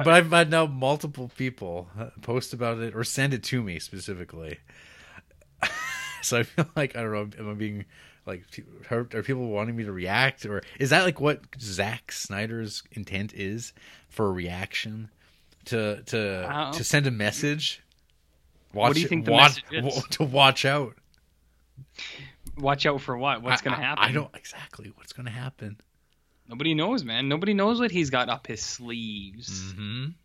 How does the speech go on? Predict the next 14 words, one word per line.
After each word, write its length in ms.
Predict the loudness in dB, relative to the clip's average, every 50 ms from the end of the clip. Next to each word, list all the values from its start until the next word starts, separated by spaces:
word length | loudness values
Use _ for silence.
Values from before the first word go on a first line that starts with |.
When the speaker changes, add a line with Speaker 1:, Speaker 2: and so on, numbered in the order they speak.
| _ _ _ _ _ _ -16
Speaker 2:
Jared. 340 | -14 -12 -10 -10 -10 -6 0
All 140 | 4 6 8
I 120 | 8 8 8
know 200 | 6 4 4 2
is 100 | 2 2
that 240 | 2 0 0 -2 -6 -12 -20 -20 -20 -16 _
we're 80 | -8 -2
about 200 | 2 2 4 4
a 40 | 2
month 300 | 2 2 0 0 0 -4
away, 400 | -6 -4 -2 -2 0 0 -2 -4
and, 320 | -6 -8 -8 -8 -6 -4
uh, 260 | -4 -2 -2 -2 -4
boy, 500 | -6 -6 -4 -2 0 0 -2 -2 -6 -12